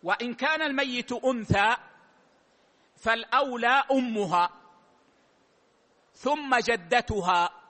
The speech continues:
ثم ابنتها، ثم الأقرب فالأقرب من نسائها، ما في عصبات في، في، في، في النساء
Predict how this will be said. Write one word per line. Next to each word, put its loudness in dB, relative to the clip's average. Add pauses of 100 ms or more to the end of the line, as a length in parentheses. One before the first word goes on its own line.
(1500)
ثم -4
ابنتها، 0 (920)
ثم -4
الأقرب 0
فالأقرب 0 (240)
من -4
نسائها، -2 (160)
ما 0
في -2
عصبات -4
في، -16
في، -16
في، -14
في -16
النساء -18